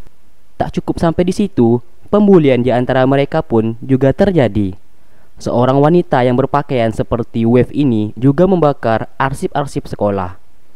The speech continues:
Lalu anak-anak berbakat berkumpul di gedung aula. Di sana mereka telah menduga kalau semuanya ini ulah Wave. Lalu tiba-tiba pintu aula tertutup. Ternyata itu ulahnya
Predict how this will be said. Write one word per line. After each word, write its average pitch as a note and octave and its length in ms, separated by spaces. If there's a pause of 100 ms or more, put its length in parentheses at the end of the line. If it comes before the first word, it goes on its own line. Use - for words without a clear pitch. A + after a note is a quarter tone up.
(600)
Lalu B2 320
anak-anak E3 480
berbakat E3 480 (240)
berkumpul D#3+ 480
di B2+ 160
gedung C3+ 240
aula. G2+ 480 (720)
Di B2+ 80
sana B2+ 240
mereka D#3 400
telah F#3+ 240
menduga A#2+ 720
kalau A#2 240
semuanya D#3+ 560
ini A#2+ 480
ulah F3+ 320
Wave. G2+ 400 (480)
Lalu A2 240
tiba-tiba C3 640 (260)
pintu F#3 300
aula F3+ 340
tertutup. C#3+ 540 (580)
Ternyata G#3 480
itu A#2+ 560
ulahnya D3+ 480